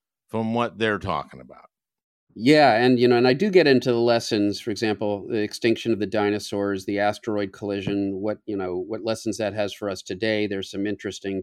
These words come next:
Speaker 2: parallels, and, and, and, uh, as the, um, the great sting of the police, uh, and I recount this in, in the book, uh, you know, once said, the,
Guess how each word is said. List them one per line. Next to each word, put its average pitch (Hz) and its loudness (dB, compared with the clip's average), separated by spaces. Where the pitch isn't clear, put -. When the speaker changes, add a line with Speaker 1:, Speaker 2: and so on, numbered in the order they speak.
Speaker 2:
parallels, 98 -4
and, 87 -8
and, 87 -10
and, 90 -10
uh, 85 -8
as 104 -4
the, 101 -2
um, 92 -2
the 107 -4
great 113 0
sting 107 4
of 95 -6
the 98 -4
police, 107 -2
uh, 98 -4
and 92 -2
I 98 -2
recount 113 -2
this 92 -8
in, 87 -14
in 98 -6
the 92 -8
book, 101 -4
uh, 90 -4
you 92 -8
know, 85 -8
once 98 -6
said, 110 2
the, 92 -10